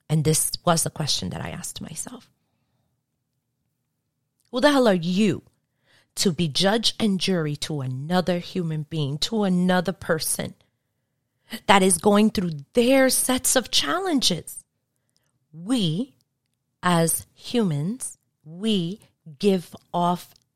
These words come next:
energy. This energy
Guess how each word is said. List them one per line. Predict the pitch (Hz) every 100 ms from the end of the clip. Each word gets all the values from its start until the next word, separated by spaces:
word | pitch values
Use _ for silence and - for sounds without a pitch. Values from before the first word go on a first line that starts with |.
| -
energy. | 196 202 180 147 - 143 104 - _ _ _ _ _ _ -
This | 220 233 233 - _ _ _ -
energy | 262 294 220 160 - 147 147